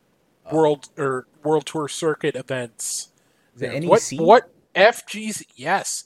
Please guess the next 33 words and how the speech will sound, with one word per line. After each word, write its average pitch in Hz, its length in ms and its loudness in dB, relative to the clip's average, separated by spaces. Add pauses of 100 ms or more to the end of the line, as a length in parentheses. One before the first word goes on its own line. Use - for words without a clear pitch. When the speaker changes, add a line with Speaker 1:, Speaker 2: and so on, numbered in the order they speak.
Speaker 2:
N 170 200 -4
E 196 200 -6
C. 185 480 -8 (520)
And 202 460 6 (160)
just 240 340 6
a 214 80 4
few 208 320 -4
hours 190 440 2
ago, 127 600 -8 (600)
uh, 139 340 -2 (120)
Big 196 240 2
E, 147 360 -12
Eric 165 300 0
Small, 117 440 -10 (220)
uh, 123 500 -6 (580)
the 131 480 -10 (120)
lead 151 280 -6
organizer 139 840 -4
of 127 720 -4
Big 135 220 -14
E 147 100 -14
Gaming, 117 460 -16 (280)
the 113 380 -14 (680)
team 123 360 -16
that 120 340 -10
does 120 320 -10 (580)
N 127 160 -14
E 123 120 -14
C 127 340 -14
and 104 120 -10
all 123 220 -8
of 127 80 -12
those 120 220 -8